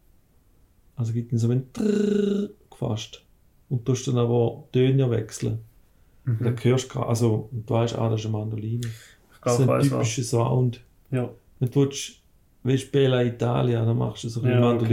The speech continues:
Speaker 1: Mandolinenmusik.
Speaker 2: ich, ich weiss jetzt was.
Speaker 1: So. Ja, und da hat's ein Schlagzeug. Also nicht nur Perkussion, sondern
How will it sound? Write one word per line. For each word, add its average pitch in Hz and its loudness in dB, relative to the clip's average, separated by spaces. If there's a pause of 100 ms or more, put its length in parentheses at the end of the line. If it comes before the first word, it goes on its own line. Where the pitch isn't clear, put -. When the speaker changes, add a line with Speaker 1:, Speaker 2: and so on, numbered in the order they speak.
(100)
Speaker 1:
Mandolinenmusik. 120 4
Speaker 2:
ich, 113 -4
ich - -10
weiss 120 -2
jetzt 139 -4
was. 120 -2 (1300)
Speaker 1:
So. - -16 (1500)
Ja, 131 2
und 160 0
da 120 2
hat's - -4
ein 117 -6
Schlagzeug. 110 -4 (1400)
Also 107 -2
nicht 135 0
nur 120 0
Perkussion, 120 2
sondern 117 2